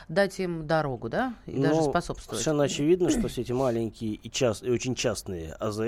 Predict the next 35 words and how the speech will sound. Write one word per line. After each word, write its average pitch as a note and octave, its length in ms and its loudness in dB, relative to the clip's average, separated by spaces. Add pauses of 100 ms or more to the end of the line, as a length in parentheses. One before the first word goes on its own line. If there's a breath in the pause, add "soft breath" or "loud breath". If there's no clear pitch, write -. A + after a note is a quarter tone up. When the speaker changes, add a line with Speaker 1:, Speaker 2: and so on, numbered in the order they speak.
Speaker 2:
С F3 120 -6
нужны B2 500 0
прежде A#2+ 300 0
всего A2 320 -2
их B2+ 180 -4
владельцам, G2 600 -2
которые B2 480 -2
пытаются, A#2+ 640 -4
в F#2 120 -8
общем-то, A2 360 -10
тоже, C3+ 320 2 (380 loud breath)
а, G2+ 480 0
как-то - 280 -6
зарабатывать, A2+ 480 0
чтобы A2+ 200 -6
на F#2+ 40 -8
что-то - 220 -6
жить. G2+ 160 -2
Другое G#2+ 280 0
дело, B2+ 160 2
какими A#2 300 -4
способами G#2+ 680 -4
они A2+ 240 2
это A2 140 -4
делают, G#2 380 -2 (300 loud breath)
это C#3+ 260 0
иногда, A#2+ 920 4
в E2 320 -14
общем-то, - 360 -14
такой A#2+ 280 0
вопрос A#2+ 640 0
весьма A2 340 -4
серьёзный, A2 520 0
потому A2 340 -6
что, A2+ 280 -2